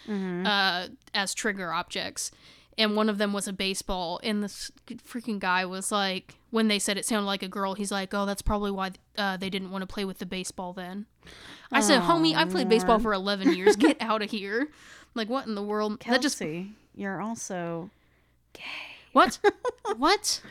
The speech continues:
Speaker 2: What are you ta-, anyway?
Speaker 1: Does Maddie know?
Speaker 2: Wha-, I don't know. I'll have to break the news
Speaker 1: Does
Speaker 2: to
Speaker 1: your
Speaker 2: her later.
Speaker 1: roommate know?
Speaker 2: <laughs> I, my roommate doesn't know. I'll have to tell her later.
Speaker 1: <laughs> Okay.
Speaker 2: It's really gonna shock her. Uh, but anyway, she
Speaker 1: You won't
Speaker 2: said,
Speaker 1: believe what happens next. <laughs>
Speaker 2: Shut up.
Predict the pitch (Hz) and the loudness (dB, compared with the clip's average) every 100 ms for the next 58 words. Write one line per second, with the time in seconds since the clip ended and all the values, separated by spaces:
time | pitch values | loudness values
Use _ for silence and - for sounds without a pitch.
0 | - - - - - 302 320 320 269 - | -20 -20 -20 -20 -8 -4 0 2 0 -2
1 | 302 - 269 320 240 202 208 214 220 226 | -10 -6 0 2 2 0 -2 -2 -4 -2
2 | 185 214 - 240 254 285 - - - - | -2 0 0 2 2 0 -4 -10 -8 0
3 | 294 277 190 208 214 214 247 247 202 220 | 2 2 2 0 2 0 0 -2 0 -2
4 | 208 208 202 269 339 262 214 208 208 233 | 0 0 0 4 4 6 4 4 2 2
5 | 214 196 233 - 330 359 339 262 233 226 | 0 -4 -2 2 4 6 6 6 4 2
6 | 220 214 190 208 233 220 196 190 190 196 | 0 -2 -4 -6 -4 -6 -6 -6 -6 -6
7 | 202 190 214 185 185 185 185 190 208 - | -8 -8 -8 -8 -8 -10 -10 -12 -14 -2
8 | 277 311 - - - 214 _ 262 - 285 | -2 0 -4 -4 -8 -10 _ 0 0 2
9 | 269 240 208 - 208 202 202 196 196 - | 2 2 -2 -2 -4 -4 -6 -10 -10 -16
10 | - - - - - - 226 220 247 294 | -20 -20 -20 -20 -6 2 4 4 4 4
11 | 269 196 190 190 - - 220 277 277 233 | 4 4 -2 -2 -8 -2 4 6 6 6
12 | 240 302 202 180 208 - 180 156 233 - | 4 2 0 0 -2 -2 -8 0 2 4
13 | - 269 359 302 392 330 - 277 - 440 | 0 -2 -4 4 6 6 4 2 2 -2
14 | - 285 | 2 2